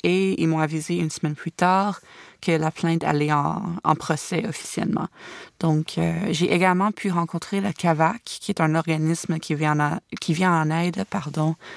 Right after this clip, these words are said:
aux victimes de violences à caractère sexuel. Et j'ai également posé, euh, la question sur la durée du processus à mon père, qui est avocat.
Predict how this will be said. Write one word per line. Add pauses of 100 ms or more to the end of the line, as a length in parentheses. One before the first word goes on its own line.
(320)
aux
victimes
de
violences
à
caractère
sexuel. (720)
Et
j'ai
également
posé, (120)
euh,
la
question
sur
la
durée
du
processus
à
mon
père,
qui
est
avocat.